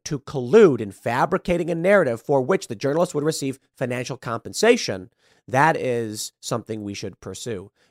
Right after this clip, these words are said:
Because we're dealing now, in my opinion, with a seditious conspiracy. And the gloves are off, baby. You wanna send Owen Schroyer to jail for yelling outside and then claim that he's an extremist?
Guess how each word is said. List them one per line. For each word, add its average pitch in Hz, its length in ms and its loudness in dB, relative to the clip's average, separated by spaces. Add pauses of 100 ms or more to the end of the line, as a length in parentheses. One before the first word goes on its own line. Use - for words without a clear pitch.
Because 143 340 -2
we're 185 140 0
dealing 226 420 -2
now, 156 360 2
in 123 140 -4
my 117 180 -2
opinion, 135 340 -6
with 127 160 -6
a 135 40 -6
seditious 113 580 -8
conspiracy. 95 920 -12
And - 160 -20
the 127 80 -10
gloves 196 240 -4
are 196 80 0
off, 233 180 -2
baby. 190 360 -4 (440)
You 131 100 -6
wanna 190 120 -2
send 202 240 0
Owen 190 240 0
Schroyer 160 460 -2
to 175 80 -2
jail 135 560 -2
for 135 160 0
yelling 127 560 -4 (520)
outside 160 720 0 (500)
and 151 180 -2
then 147 140 0
claim 156 320 -2
that 151 140 -2
he's 143 200 -4
an 135 60 2
extremist? 175 640 -6